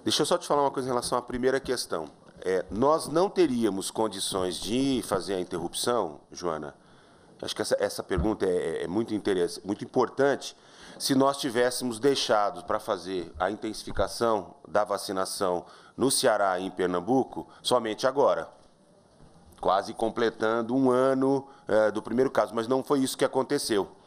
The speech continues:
tá certo? Nós, é, durante todo esse período, desde o início do ano, quando nós tivemos a notificação dos casos, foi feito todo um esforço junto às secretarias municipais, junto à Secretaria Estadual de Saúde, tanto de Pernambuco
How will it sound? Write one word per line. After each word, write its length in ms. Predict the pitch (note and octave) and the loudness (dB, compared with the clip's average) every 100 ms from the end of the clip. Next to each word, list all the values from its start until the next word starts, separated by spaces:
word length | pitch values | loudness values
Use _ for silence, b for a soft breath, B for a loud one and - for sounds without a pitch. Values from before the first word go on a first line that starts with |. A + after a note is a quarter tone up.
| b _ - | b _ -10
tá 120 | E2+ | -2
certo? 360 | - A2+ - - B B B | 4 4 2 -16 B B B
Nós, 460 | - G2 A2+ A#2+ - A2 | -2 2 2 2 -2 2
é, 460 | G2+ G2 F2+ F2 - - | 4 4 4 2 0 0
durante 360 | A#2+ B2+ - | 0 0 -4
todo 360 | - D#3 F#3 C3 | 2 4 4 2
esse 160 | B2 | 0
período, 260 | - A2 A#2+ | 0 0 2
desde 220 | B2+ D#3 | 2 2
o 40 | B2+ | 0
início 320 | A#2+ A2+ G#2 | -2 -2 0
do 120 | G2+ | 2
ano, 300 | B2+ C3 E2+ - B B | 2 2 -6 -14 B B
quando 240 | G2+ G#2+ A2 | 0 0 2
nós 240 | G#2+ G#2+ | 0 0
tivemos 460 | - F#2 G2+ G2+ G2 | -2 2 2 2 0
a 40 | |
notificação 640 | G#2 G#2 G#2+ - G2 G2+ | 0 -2 -4 -2 -2 -2
dos 200 | F2+ E2+ | -4 -6
casos, 500 | - A#2 C3+ F2+ E2 - B B | 0 2 0 -4 -12 -16 B B
foi 120 | G#2+ | -2
feito 240 | A2 B2+ B2+ | 0 -2 -4
todo 480 | - C#3+ E3 D#3+ | -2 2 4 4
um 100 | D#3 | 2
esforço 580 | C#3+ - - A#2 B2 - - B B | 2 -2 0 0 0 -6 -14 B B
junto 280 | G#2 A#2+ | -2 0
às 60 | A2+ | 0
secretarias 600 | A#2 G#2 G#2+ G2+ A2 B2 | 0 0 2 0 0 0
municipais, 840 | A#2 A2 - - G#2+ A#2 A#2+ - - B B | 0 0 -2 0 2 2 -4 -10 -12 B B
junto 380 | - B2 B2 G2+ | -2 0 2 2
à 80 | F#2+ | 2
Secretaria 580 | - F#2 F#2 F#2 G2+ D#3 | 0 -4 0 0 2 0
Estadual 480 | - B2+ A#2 A2 | 2 2 4 2
de 80 | G#2+ | 2
Saúde, 320 | - G2+ A2 | 0 -2 -2
tanto 260 | - D#3+ D#3+ | 2 2 2
de 80 | - | 0
Pernambuco 760 | C#3 B2+ A2+ G2+ B2 B2 D3+ | 0 2 2 0 0 0 0